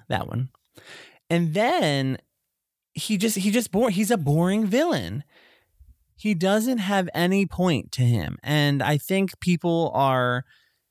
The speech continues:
scared of him because he has a following, but even the members in his following don't have any respect for him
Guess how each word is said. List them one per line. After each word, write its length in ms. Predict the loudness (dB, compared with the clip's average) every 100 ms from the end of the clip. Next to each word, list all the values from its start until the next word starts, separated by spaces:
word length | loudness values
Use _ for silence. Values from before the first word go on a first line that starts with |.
| _ -10
scared 500 | -8 0 0 2 0
of 120 | 0
him 380 | 0 2 2 0 -2
because 640 | -2 -2 0 2 2 -2 -8 _ _ _ -6
he 140 | 2
has 140 | 2 2
a 60 | -2
following, 800 | -2 0 2 0 -2 0 0 -2 -10 -6 0
but 160 | 0
even 400 | 2 0 2 2 2
the 60 |
members 420 | 2 2 2 0
in 80 | 2
his 200 | 2 0
following 840 | -2 0 2 2 0 0 0 -2 -4 _ _ _ _ _ _ _ _ _ _ _ -18 -14 -14 _ -4
don't 540 | 0 2 2 0 -4 _ _
have 220 | 0 2 4
any 120 | 4
respect 440 | 2 0 -2 -2 2
for 100 | 2
him 400 | 4 2 2